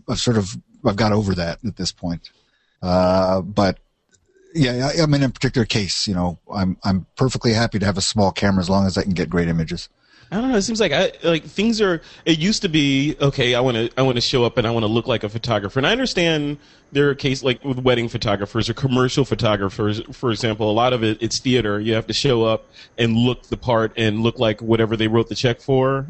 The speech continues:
Speaker 2: that, okay, they're getting what they paid for. So you have to play that regardless of if you could do the same thing with a, with a Micro Four Thirds or whatever. But it just seems like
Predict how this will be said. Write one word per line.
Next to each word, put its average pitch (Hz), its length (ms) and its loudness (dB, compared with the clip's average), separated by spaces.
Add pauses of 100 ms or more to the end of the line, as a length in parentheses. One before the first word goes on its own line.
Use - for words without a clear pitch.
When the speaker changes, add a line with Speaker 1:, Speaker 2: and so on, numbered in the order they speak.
Speaker 2:
that, 110 320 0 (160)
okay, 110 240 -4
they're 107 140 0
getting 113 200 -2
what 107 100 -2
they 104 100 -2
paid 113 200 -2
for. 110 200 -6
So 135 100 -2
you 127 80 2
have 123 100 0
to 110 80 -12
play 139 260 2
that 110 220 -2
regardless 127 640 0 (260)
of 127 120 2
if 113 140 0
you 113 80 2
could 117 100 -2
do 117 100 2
the 107 100 -2
same 113 280 0
thing 104 300 -2
with 98 160 -2
a, 87 220 -4
with 101 160 -4
a 95 40 -8
Micro 98 260 -4
Four 101 200 -6
Thirds 98 280 -6
or 101 60 -6
whatever. 98 420 -4 (400)
But 147 200 2
it 147 60 -2
just 147 160 -2
seems 180 180 -2
like 139 240 -2